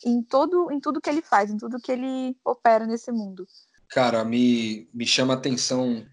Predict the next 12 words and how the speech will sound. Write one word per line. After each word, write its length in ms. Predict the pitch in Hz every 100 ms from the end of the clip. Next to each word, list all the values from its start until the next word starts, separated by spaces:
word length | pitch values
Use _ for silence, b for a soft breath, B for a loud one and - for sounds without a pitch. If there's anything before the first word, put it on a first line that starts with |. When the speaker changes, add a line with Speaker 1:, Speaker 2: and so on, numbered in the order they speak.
| _ _ _ 123
Speaker 2:
um 160 | 120
texto 320 | 113 123 123 123
bíblico 340 | 123 117 113 _
também, 360 | 110 117 135
de 120 | 113
Mateus 460 | 113 110 - 127 107
vinte, 640 | 107 143 156 135 - 98 _ _ _ b b _ 110
dos 160 | 110
versículos 560 | 120 113 - 131 123 113
vinte 220 | 123 131
e 40 |
cinco 840 | - - 143 165 165 156 151 151